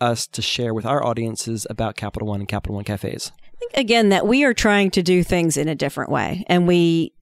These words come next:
Speaker 2: we begin with humanity. We begin with personal connection and, and trying to connect to people. That we are focused on listening and, and adapting and changing and providing what people need, um, and to come visit us in our cafes.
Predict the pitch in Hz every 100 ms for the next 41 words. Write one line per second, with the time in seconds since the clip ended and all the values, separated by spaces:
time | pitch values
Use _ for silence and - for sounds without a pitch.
0 | - - 196 175 180 175 202 208 180 -
1 | 180 170 156 151 143 156 165 180 165 170
2 | 170 170 160 190 165 170 170 - 160 156
3 | - 170 151 147 139 - - 156 156 127
4 | 113 - 135 131 - - - 143 151 131
5 | 143 131 - - - - _ _ 185 170
6 | 185 185 185 170 196 185 180 - 175 170
7 | 180 - 185 185 185 185 190 - 170 165
8 | 156 151 - - 165 156 151 165 165 -
9 | 165 156 151 - 156 147 147 156 151 147
10 | 139 151 151 165 - 170 160 - 160 151
11 | 160 147 151 - - - - _ 165 160
12 | - 175 175 185 170 165 - 180 165 160
13 | 147 160 131 - - - -